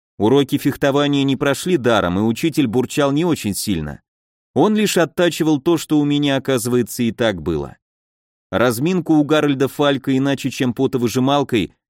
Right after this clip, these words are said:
назвать было нельзя. Он гонял меня от одного снаряда к другому, постепенно взвинчивая темп и следя за моим дыханием. Комплекс включал в себя силовые нагрузки, кардионагрузки,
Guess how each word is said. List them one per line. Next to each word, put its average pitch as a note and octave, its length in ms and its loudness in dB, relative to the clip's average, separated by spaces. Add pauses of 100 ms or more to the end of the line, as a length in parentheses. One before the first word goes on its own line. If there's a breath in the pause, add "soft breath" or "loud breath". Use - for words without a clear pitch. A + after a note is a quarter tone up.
назвать D3+ 480 0
было F3 180 6
нельзя. G#2+ 580 0 (800)
Он B2+ 220 0
гонял D#3 380 0
меня D#3 300 0
от D3 100 -2
одного D3 340 0
снаряда C#3 480 0
к B2 80 -4
другому, C3 580 0 (280)
постепенно D3 560 2
взвинчивая C3+ 600 0
темп D3 300 -2
и B2+ 60 -2
следя B2+ 380 0
за B2 120 0
моим B2 260 2
дыханием. F#2+ 600 -2 (840)
Комплекс E3+ 580 2
включал D3 540 0
в - 60 -12
себя C#3+ 260 0
силовые C3+ 420 0
нагрузки, B2+ 680 -2 (280)
кардионагрузки, C#3 1080 0